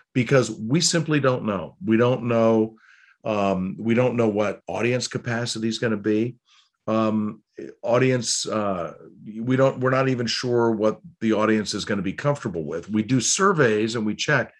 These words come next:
but I think the most important part of this for us is that we are, uh, we're really doing our, our level best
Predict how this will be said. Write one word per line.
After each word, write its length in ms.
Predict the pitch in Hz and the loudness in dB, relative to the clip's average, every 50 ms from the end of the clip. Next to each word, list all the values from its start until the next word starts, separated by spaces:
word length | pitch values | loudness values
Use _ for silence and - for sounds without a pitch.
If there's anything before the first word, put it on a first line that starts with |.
| - - - - - - _ _ _ | -20 -20 -20 -20 -20 -20 _ _ _
but 140 | - 156 143 | 4 6 6
I 80 | 143 139 | 6 6
think 420 | 139 - - 185 190 185 180 - _ _ _ _ _ _ - | 4 2 2 2 2 2 -2 -6 _ _ _ _ _ _ -18
the 220 | 143 131 120 131 | -8 -2 0 2
most 280 | 127 127 127 120 - - | 4 4 2 2 0 -2
important 600 | 113 110 - - 151 156 147 131 123 113 107 - - _ _ - | -4 -4 -2 0 0 0 0 0 -2 -2 -4 -4 -8 _ _ -6
part 260 | - 139 135 123 113 | 0 2 4 4 4
of 80 | 101 | 4
this 180 | 101 110 104 - | 2 2 0 0
for 240 | - - 95 - - - | -2 -6 -8 -8 -2 0
us 560 | 123 127 113 92 85 82 - - - - - _ _ _ _ _ _ _ _ - | 2 2 2 2 0 -2 -4 -6 -6 -8 -10 _ _ _ _ _ _ _ _ 0
is 300 | 127 123 117 95 - 113 | 2 2 2 2 2 2
that 360 | 113 110 110 104 104 - - _ _ _ _ _ _ _ _ _ _ _ _ _ _ _ _ _ _ _ _ _ _ - - - | 2 2 2 0 -2 -4 -8 _ _ _ _ _ _ _ _ _ _ _ _ _ _ _ _ _ _ _ _ _ _ -20 -14 -10
we 360 | 117 113 123 135 139 139 135 | -4 0 2 4 4 4 2
are, 540 | 120 117 113 110 104 107 104 101 101 98 101 | 2 2 2 2 2 2 2 2 0 -2 -4
uh, 400 | 98 101 98 92 90 87 87 85 - _ _ _ _ _ _ _ _ _ _ _ _ _ _ _ _ _ _ _ _ _ | -6 -6 -4 -4 -6 -6 -8 -10 -12 _ _ _ _ _ _ _ _ _ _ _ _ _ _ _ _ _ _ _ _ _
we're 220 | - 117 131 135 131 | -4 2 4 4 4
really 440 | 120 113 127 147 151 156 151 139 123 | 4 4 4 6 6 6 4 4 2
doing 500 | 107 95 127 127 123 120 117 113 113 - | 2 0 0 2 2 2 0 0 -2 -2
our, 520 | - 107 101 101 98 98 95 92 85 - - | -2 -2 0 0 0 0 -2 -4 -6 -8 -8
our 180 | 98 95 95 98 | -6 -4 -4 -4
level 480 | 101 98 101 107 107 110 107 113 104 | -2 -2 0 2 2 2 2 0 -2
best 560 | 90 82 104 101 101 95 92 - - - - | -2 -2 -2 -2 -2 -4 -6 -8 -10 -12 -14